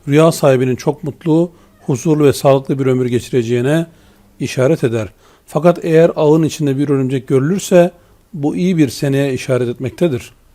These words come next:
Evde yaşanacak olan sıkıntılara delalet eder. Ayrıca örümcek ağını gören bir bayan ise,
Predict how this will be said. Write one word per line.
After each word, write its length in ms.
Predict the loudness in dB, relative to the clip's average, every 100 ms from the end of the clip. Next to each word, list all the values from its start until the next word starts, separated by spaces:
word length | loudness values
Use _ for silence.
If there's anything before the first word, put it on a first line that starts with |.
| _ _ -20 _
Evde 220 | 0 4 6
yaşanacak 460 | 4 4 2 2
olan 180 | 2 0
sıkıntılara 580 | -2 -6 -2 0 2 2
delalet 320 | 2 2 0
eder. 320 | -2 -4 -10 _ _ _ _
Ayrıca 340 | 0 2 2 0
örümcek 460 | 0 0 0 0
ağını 300 | 4 4 4
gören 360 | 0 0 0 0
bir 160 | 0 0
bayan 240 | 2 2
ise, 400 | 0 0 0 -2